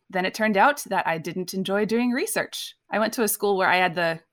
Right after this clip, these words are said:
opportunity to actually work in research labs as an undergraduate, for which I am so grateful, so I didn't have to spend a bunch of money and go to grad school and find out I didn't like it there.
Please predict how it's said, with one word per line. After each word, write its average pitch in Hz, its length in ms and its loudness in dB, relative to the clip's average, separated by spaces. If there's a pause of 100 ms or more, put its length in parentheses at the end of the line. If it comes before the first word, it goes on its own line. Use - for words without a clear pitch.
opportunity 196 520 0
to 180 80 -2
actually 175 340 0
work 165 280 -2
in 170 200 -6
research 170 320 -6
labs 156 240 -2
as 185 180 2
an - 80 -8
undergraduate, 170 720 -4 (300)
for 277 120 -6
which 339 140 -2
I 320 60 4
am 202 160 0
so 247 260 2
grateful, 202 380 2
so 208 120 -2
I 190 60 4
didn't 202 140 -2
have 202 100 0
to 202 60 -6
spend 196 260 -2
a 165 40 -4
bunch 185 200 0
of 196 100 -6
money 170 220 -2
and 170 80 -4
go 180 100 0
to 180 80 0
grad 175 280 0
school - 180 -6
and 160 100 -4
find 170 220 0
out 165 100 0
I 165 60 -4
didn't 165 180 -6
like 165 200 -4
it 175 120 -14
there. 160 300 -4